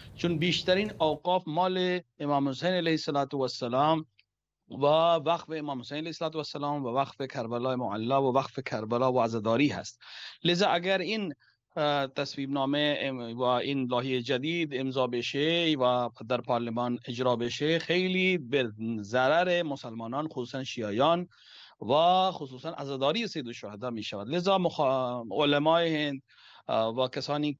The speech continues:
که در حزب‌های مختلف هستند، هم هندوها، هم مسلمانان، هم شیعیان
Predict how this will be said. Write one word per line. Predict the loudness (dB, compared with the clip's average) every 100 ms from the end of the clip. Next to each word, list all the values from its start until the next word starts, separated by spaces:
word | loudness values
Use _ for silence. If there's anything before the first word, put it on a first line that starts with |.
| -4
که | 0 2 0 -4 _ _ -4 0
در | 2 2
حزب‌های | -4 -2 0
مختلف | 0 -2 -2 -2
هستند، | -2 -4 -2 -4 -2
هم | 0 0
هندوها، | -2 -4 -2 -2
هم | 0 -2
مسلمانان، | -4 -6 -4 -2 -2 0
هم | 0
شیعیان | 0 -2 -2 0 0 0 0